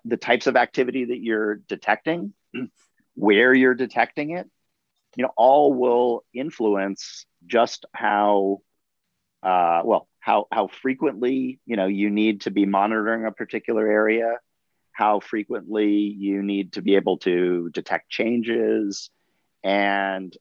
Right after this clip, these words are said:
and what your timeline is for taking action. So I think, I think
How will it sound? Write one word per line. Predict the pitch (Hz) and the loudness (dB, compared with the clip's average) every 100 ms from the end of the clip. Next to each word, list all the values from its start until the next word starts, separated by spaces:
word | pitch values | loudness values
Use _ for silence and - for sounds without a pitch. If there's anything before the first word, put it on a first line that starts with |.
| - | -10
and | 98 95 | -6 -4
what | 95 104 | -2 -2
your | 98 | -4
timeline | - 101 104 101 101 104 | -2 0 2 2 0 -2
is | 92 | -6
for | 113 | -8
taking | - 107 104 104 | -4 -4 -4 -4
action. | 151 - - - _ _ _ _ - | -4 -8 -14 -16 _ _ _ _ 0
So | 107 | 2
I | |
think, | 107 196 - | 4 2 2
I | 120 | 2
think | 180 180 - | 2 0 -6